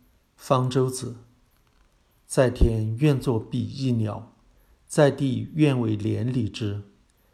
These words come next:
比翼鸟是古书记载的一种奇鸟，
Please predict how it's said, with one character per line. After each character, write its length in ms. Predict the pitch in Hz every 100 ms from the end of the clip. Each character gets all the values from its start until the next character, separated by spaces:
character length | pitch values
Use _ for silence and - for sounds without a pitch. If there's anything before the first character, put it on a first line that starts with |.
| _ _ -
比 160 | 127 127
翼 100 | 147
鸟 260 | 139 107
是 200 | 92 -
古 200 | - 120
书 200 | 104 135
记 240 | 123 156 131
载 240 | 113 107
的 100 | 127
一 160 | 139 117
种 180 | 104
奇 300 | 90 - 107
鸟， 340 | 120 101 90